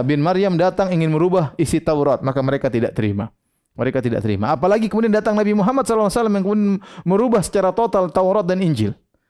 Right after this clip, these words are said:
Mereka lebih tidak terima lagi. Sedangkan Isa mereka tidak terima karena mer-, Isa mengadakan perubahan terhadap Taurat, apalagi Nabi Muhammad sallallahu alaihi wasallam.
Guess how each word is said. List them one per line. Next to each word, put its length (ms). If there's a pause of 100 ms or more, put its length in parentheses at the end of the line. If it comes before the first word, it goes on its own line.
Mereka 240
lebih 240
tidak 240
terima 240
lagi. 200
Sedangkan 440
Isa 240
mereka 280
tidak 280
terima 320 (480)
karena 320
mer-, 160 (160)
Isa 240
mengadakan 640
perubahan 400
terhadap 240
Taurat, 400
apalagi 360
Nabi 200
Muhammad 320
sallallahu 400
alaihi 240
wasallam. 400